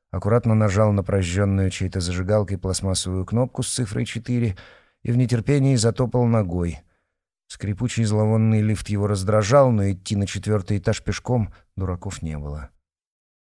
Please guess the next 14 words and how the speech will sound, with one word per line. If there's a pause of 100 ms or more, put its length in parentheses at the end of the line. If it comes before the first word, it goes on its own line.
(380)
Под
семейными
делами,
которыми
он
отмазался
от
Крюгера,
скрывались (220)
ежедневные
уроки
игры
на
пианино.